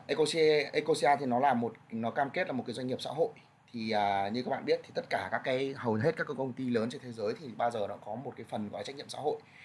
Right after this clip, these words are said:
Thì nó sẽ trích các cái phần lợi nhuận của nó ra để quay ngược trở lại đóng góp cho xã hội.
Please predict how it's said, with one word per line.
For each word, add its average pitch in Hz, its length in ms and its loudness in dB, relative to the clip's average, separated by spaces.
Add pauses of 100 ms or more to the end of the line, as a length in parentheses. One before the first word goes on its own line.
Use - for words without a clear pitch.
(160)
Thì 120 60 -2
nó 117 120 0
sẽ - 120 -2
trích 226 220 -2
các - 100 -8
cái - 100 -6
phần 123 140 -2
lợi 123 140 2
nhuận 135 260 0
của 104 100 -4
nó 98 160 0
ra 131 280 6
để 95 360 -2
quay 135 180 6
ngược 127 200 2
trở 104 100 0
lại 101 140 -2
đóng 107 100 -4
góp 143 140 -4
cho 127 80 -14
xã - 80 -16
hội. 127 180 -6